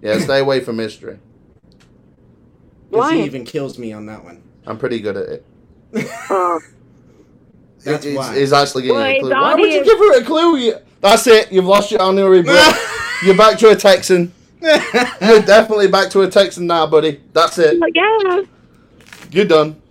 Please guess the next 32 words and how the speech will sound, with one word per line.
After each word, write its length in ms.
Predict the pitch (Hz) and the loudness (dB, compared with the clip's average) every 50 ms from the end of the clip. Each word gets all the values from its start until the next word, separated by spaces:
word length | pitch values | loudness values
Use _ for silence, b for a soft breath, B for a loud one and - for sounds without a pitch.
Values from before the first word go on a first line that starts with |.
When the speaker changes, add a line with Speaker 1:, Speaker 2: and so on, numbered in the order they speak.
| _ _ _ _ _ - - - - | _ _ _ _ _ -20 -20 -20 -18
Speaker 2:
Well, 220 | 180 196 277 339 392 403 - - | -16 -12 -12 -12 -12 -14 -14 -14
I 120 | 370 330 330 | -8 -2 2
Speaker 1:
What's 180 | 196 214 202 208 | 2 2 4 4
that? 120 | 214 196 | 4 2
Speaker 2:
mean 80 | 180 185 | 4 4
Speaker 1:
What's 180 | 202 208 196 | 2 2 2
that 360 | 208 214 190 180 - - _ - | 2 2 2 2 0 -2 _ -2
TikTok 400 | - 190 185 - 190 185 175 - | -2 -2 0 0 -2 -2 -2 -2
thing 200 | 196 190 185 180 | -4 -4 -4 -2
going 260 | 175 185 190 185 180 | -2 -2 -2 -2 -2
around? 300 | 180 180 185 180 175 131 | -2 -4 -4 -4 -4 -4
You're 140 | - - 147 | -4 -2 0
Speaker 2:
Oh, 40 | |
Speaker 1:
done. 200 | 123 123 120 110 | 0 0 0 0
Speaker 2:
God. 340 | 110 107 101 101 101 - _ _ _ _ _ _ _ _ | -2 -8 -12 -16 -18 -20 _ _ _ _ _ _ _ _
Oh, 80 | - 117 | -6 -2
Speaker 1:
You're 100 | 135 147 | -2 -2
Speaker 2:
God. 60 | 135 | 0
Speaker 1:
done. 300 | 127 120 101 87 87 - _ _ _ _ _ _ _ - | 0 -2 -2 -2 -6 -12 _ _ _ _ _ _ _ -14
Speaker 2:
Well, 140 | 180 208 254 | -8 -6 -4
I 140 | 233 214 262 | -2 -2 -2
wouldn't 280 | 302 330 277 202 160 165 | 0 0 -2 -2 -2 -2
know 160 | 202 254 262 | -2 -2 -2
that. 240 | - - 151 156 156 | -2 -2 -6 -6 -6
You 140 | 165 214 262 | -8 -6 -2
Speaker 1:
You're 160 | - 127 135 - | 0 0 0 0
Speaker 2:
are 40 | |
Speaker 1:
done. 160 | - - - 214 | -2 -4 -4 -4
Speaker 2:
on 40 | 180 | -4
there 240 | 143 135 131 127 127 | -6 -6 -8 -8 -10
on 220 | 127 127 127 127 | -10 -10 -12 -12
the 220 | 127 127 123 120 | -14 -14 -16 -16